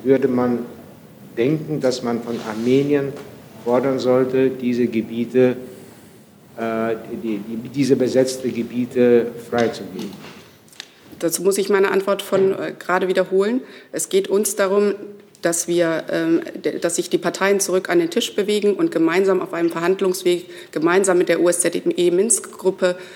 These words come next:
Speaker 2: auf einem Verhandlungsweg diesen Konflikt lösen.
Speaker 1: Das kann ich jetzt nicht nachvollziehen. Wenn Sie sagen, Krim ist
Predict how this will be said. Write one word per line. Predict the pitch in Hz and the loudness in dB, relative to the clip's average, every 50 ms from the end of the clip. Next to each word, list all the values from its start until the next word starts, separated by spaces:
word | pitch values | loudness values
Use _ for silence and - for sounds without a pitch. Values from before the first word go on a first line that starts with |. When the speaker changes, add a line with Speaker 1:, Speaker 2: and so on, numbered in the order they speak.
| - - - - | -20 -20 -16 -4
Speaker 2:
auf | - 165 160 | -4 -4 -2
einem | - 175 175 175 | 0 0 0 2
Verhandlungsweg | 175 175 180 180 175 175 170 165 165 - 170 170 165 165 - - | 2 2 2 2 2 2 2 2 2 2 0 0 0 0 -2 0
diesen | 175 165 170 | 2 2 2
Konflikt | 165 170 156 156 - 165 160 - - | 2 0 -4 -4 -4 -6 -6 -2 -2
lösen. | 160 156 - 143 151 - - - - - - - _ _ _ _ _ _ _ _ _ _ | -2 -2 -2 -4 -8 -10 -10 -20 -20 -20 -20 -20 _ _ _ _ _ _ _ _ _ _
Speaker 1:
Das | _ - - - - 135 | _ -20 -20 -20 -16 -14
kann | 139 143 | -14 -14
ich | 139 143 | -12 -12
jetzt | 147 143 - 147 | -12 -12 -10 -10
nicht | 143 139 - | -10 -10 -8
nachvollziehen. | 139 135 120 - - 120 107 - - 117 110 107 101 | -6 -6 -6 -6 -8 -10 -10 -10 -10 -10 -10 -8 -6
Wenn | 123 120 120 | -4 -4 -4
Sie | 127 127 | -4 -4
sagen, | 117 117 127 131 143 151 147 143 - | -4 -2 0 2 2 2 0 -4 -8
Krim | - - - 139 151 156 151 - 147 143 | -8 -6 -4 -4 -4 -4 -4 -8 -8 -10
ist | - - | -10 -10